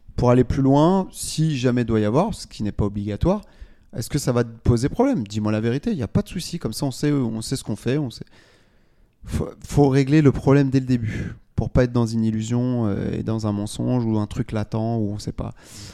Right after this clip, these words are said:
Et ça, c'est, euh, c'est, c'est aider la personne à être soi-même aussi.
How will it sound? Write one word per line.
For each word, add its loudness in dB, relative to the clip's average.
Et 8
ça, 6
c'est, 2
euh, 2
c'est, -12
c'est -10
aider 2
la 2
personne -2
à 0
être -6
soi-même -2
aussi. -12